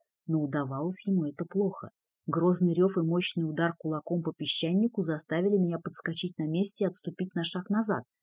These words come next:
Кусок с неровной стены откололся и упал в воду. Срыв злости немного облегчил состояние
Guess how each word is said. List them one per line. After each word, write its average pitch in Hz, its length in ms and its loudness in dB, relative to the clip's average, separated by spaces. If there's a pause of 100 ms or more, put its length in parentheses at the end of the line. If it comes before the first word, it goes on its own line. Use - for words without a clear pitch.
(340)
Кусок 165 460 -4
с - 100 -6
неровной 151 460 0
стены 151 400 0
откололся 165 640 -2
и - 20 0
упал 180 340 0
в 180 100 -2
воду. 180 320 0 (340)
Срыв 190 300 4
злости 180 440 2
немного 190 400 4
облегчил 196 440 0
состояние 151 680 -4